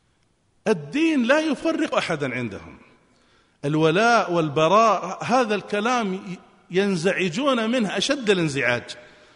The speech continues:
ولذلك يسمون الكفار بالآخرين والكافر بالآخر، حتى كلمة كافر لا يريدون أن ينطقوا بها، والقرآن مليء بمثل هذه العبارات.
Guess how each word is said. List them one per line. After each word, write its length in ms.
ولذلك 600
يسمون 480
الكفار 600
بالآخرين 640
والكافر 560
بالآخر، 480
حتى 320
كلمة 300
كافر 420
لا 120
يريدون 540
أن 80
ينطقوا 460
بها، 240
والقرآن 520
مليء 400
بمثل 320
هذه 220
العبارات. 540